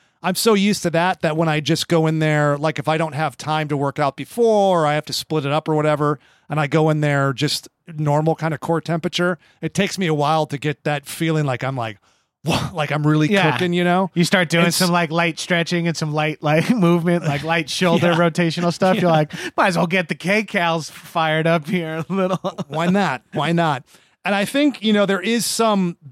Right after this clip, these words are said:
Speaker 1: there is some benefit to doing it post-exercise in, you know, getting, like, a growth hormone response,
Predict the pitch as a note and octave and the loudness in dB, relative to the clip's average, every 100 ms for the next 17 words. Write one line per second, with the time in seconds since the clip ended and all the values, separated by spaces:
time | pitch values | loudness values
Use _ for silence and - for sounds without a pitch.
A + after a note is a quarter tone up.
0 | F3 F3+ G3 A3 - G#3 C#3 D3 E3+ - | -2 0 2 0 0 -2 0 -2 -2 -2
1 | F3 D3 - - F#3 B2+ D#3 E3+ F3+ - | -2 -4 -6 -4 -4 0 0 2 0 -2
2 | - F#3 E3 - _ - E3+ - G3 - | -2 0 0 -8 _ -6 -6 -4 -6 -2
3 | F#3 F#3 G#3 G3 - - _ _ _ E3+ | 0 0 -2 -4 -8 -12 _ _ _ -4
4 | E3+ D#3+ D3 C#3+ D3+ D3 D#3 D3+ D3+ D3 | 0 0 -2 -2 -2 -2 -2 0 0 0
5 | D3 D3+ D3+ D3 F3 D#3+ D#3+ D3 C#3+ - | -2 0 0 0 0 0 2 0 -2 -4
6 | D3+ D3 C#3+ D3 - | -2 0 0 -2 -8